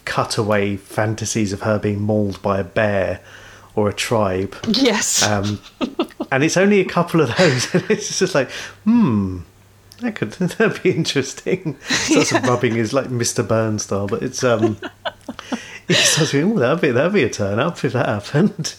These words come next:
Speaker 1: <laughs> And the
Speaker 2: Yeah.
Speaker 1: fact they actually did it, you know, it's, it's, I suppose, easier to do if it's animated, but they actually filmed a five-second sequence of her being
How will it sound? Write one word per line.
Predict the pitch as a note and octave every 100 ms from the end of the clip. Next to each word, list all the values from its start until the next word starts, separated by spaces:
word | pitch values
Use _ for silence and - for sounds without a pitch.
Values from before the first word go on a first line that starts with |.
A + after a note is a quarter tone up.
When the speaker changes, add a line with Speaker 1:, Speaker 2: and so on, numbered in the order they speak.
| -
Speaker 1:
<laughs> | -
And | A3+
the |
Speaker 2:
Yeah. | A3+ A3+
Speaker 1:
fact | G3 D3
they |
actually | C#3+ C#3 A#2+
did | C#3+ C#3
it, | A#2 A#2
you | A#2+
know, | A2
it's, | A2+ A2
it's, | C3+ C3+ B2+
I | A#2
suppose, | - - A#2+ G2+
easier | A2+ A2 G2+
to |
do | G#2+ G#2+
if |
it's | G2
animated, | G2+ G#2 G2+ F#2 F#2+ G2+
but | A2
they | A2+
actually | A#2 - A2+ - - - - -
filmed | - - A#2 A#2 G#2+ G2+ - - - - -
a | B2
five-second | - - A2 A2+ A2 - A2+ G#2 G2+
sequence | - A2+ A#2+ G#2
of | G2+
her | - A2+
being | - A#2 G#2+